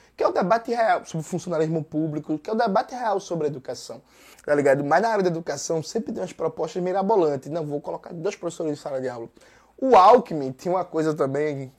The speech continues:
o amigo do Lula agora. O Alckmin tinha uma coisa que eu achava muito engraçado também.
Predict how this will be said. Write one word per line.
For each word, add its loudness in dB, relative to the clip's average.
o -2
amigo 2
do 2
Lula 2
agora. -4
O -2
Alckmin 0
tinha -6
uma -8
coisa -2
que -10
eu -4
achava -6
muito -10
engraçado -4
também. -8